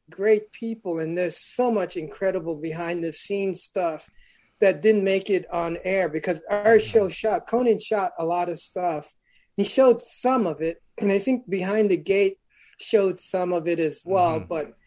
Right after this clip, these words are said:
Speaker 1: there's so much cool interaction that occurred out there that is just, yeah, it, it, it's, it's the memories that you ne-, I'll never forget.
Speaker 2: So it was a total of three visits up there?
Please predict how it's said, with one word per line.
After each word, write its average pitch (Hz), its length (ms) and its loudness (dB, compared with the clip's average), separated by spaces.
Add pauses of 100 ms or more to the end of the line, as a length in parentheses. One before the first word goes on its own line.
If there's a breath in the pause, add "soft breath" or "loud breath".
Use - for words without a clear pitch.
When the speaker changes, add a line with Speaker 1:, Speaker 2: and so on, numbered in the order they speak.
(180)
Speaker 1:
there's 208 260 4
so - 340 2
much 214 400 2
cool 233 280 2
interaction 180 880 -2
that 165 160 -2
occurred 175 600 0 (240)
out 160 260 -6
there 156 380 -2 (500)
that 190 180 4
is 160 200 -4
just, 180 440 -6 (120)
yeah, 160 340 -6 (180)
it, 196 180 -4
it, 190 260 0
it's, - 240 -8 (260)
it's 214 220 2
the 226 100 2
memories 208 680 6
that 175 200 -4
you 185 240 0
ne-, 180 220 -2 (100)
I'll 196 160 2
never 175 320 0
forget. 156 480 -6 (300)
Speaker 2:
So 190 200 0
it 190 60 2
was 170 140 -4
a 170 40 -4
total 180 300 0
of 131 80 -8
three 175 320 -10
visits 214 380 -8
up 226 160 -8
there? 254 260 -10